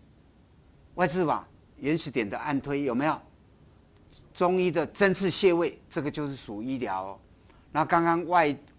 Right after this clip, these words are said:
外灸，还有原始点的外敷，哦，外用法，也是那个哦，保健哦。所以中-，中医与原始点的内治法没有医疗，但是外治法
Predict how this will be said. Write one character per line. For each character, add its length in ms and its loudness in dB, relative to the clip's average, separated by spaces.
外 180 4
灸， 360 0
还 140 -2
有 180 2
原 180 0
始 140 -6
点 220 -4
的 100 -4
外 300 0
敷， 300 -8
哦， 200 -8
外 120 -2
用 240 -2
法， 140 -16
也 140 -4
是 440 -4
那 160 -4
个 120 -4
哦， 200 -4
保 160 -4
健 240 -6
哦。 100 -10
所 140 4
以 200 4
中-， 540 6
中 260 4
医 320 4
与 40 6
原 160 6
始 160 -4
点 200 0
的 80 0
内 360 4
治 240 0
法 200 -4
没 140 0
有 120 2
医 140 -2
疗， 240 -4
但 180 8
是 180 0
外 200 8
治 200 0
法 260 0